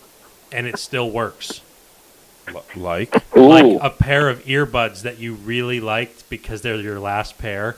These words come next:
Speaker 2: Nice.
Speaker 1: And you couldn't find them, like, for a day, and you're like, "Where are they at?" And then you pull the load out of the washer, you're like, "Let me check this pocket." <laughs> And you pull it out, and you're like, "Oh my gosh, will it work?" And
Speaker 2: Electronics through the, through the, through the ringer.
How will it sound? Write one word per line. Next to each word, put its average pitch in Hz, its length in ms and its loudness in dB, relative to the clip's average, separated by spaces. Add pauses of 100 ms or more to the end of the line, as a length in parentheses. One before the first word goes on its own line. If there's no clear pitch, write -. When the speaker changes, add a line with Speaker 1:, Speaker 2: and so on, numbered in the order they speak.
Speaker 2:
Nice. 98 500 -14
Speaker 1:
And 117 140 -8
you 117 80 -10
couldn't 135 360 -8
find 117 360 -4
them, 123 200 -6
like, 107 200 -8
for 110 220 -10
a 104 60 -8
day, 104 320 -8
and 113 80 -8
you're 107 100 -10
like, 98 140 -12
"Where 113 280 -6
are 120 60 -6
they 107 180 -6
at?" 113 160 -4
And 101 80 -16
then 104 120 -14
you 104 200 -10 (380)
pull 139 140 -2
the 127 100 -4
load 117 220 -2
out 120 140 -2
of 113 80 -8
the 107 40 -6
washer, 104 380 -6
you're 113 80 -6
like, 101 180 -12
"Let 185 120 -10
me 262 100 -10
check 180 300 -8
this 147 160 -10
pocket." 123 600 -6
<laughs> - 60 -16 (640)
And 131 180 -6
you 120 80 -4
pull 135 280 -6
it 120 60 -4
out, 117 160 -2
and 139 60 -10
you're 113 100 -10
like, 107 120 -12 (160)
"Oh 117 140 -8
my 117 160 -10
gosh, 110 300 -6
will 110 140 -12
it 101 60 -20
work?" 107 360 -10 (880)
And 117 100 2
Speaker 2:
Electronics 110 600 0
through 110 140 -4
the, 101 160 -4
through - 260 -14
the, 95 220 -10
through - 280 -18
the 95 100 -10
ringer. 95 340 -10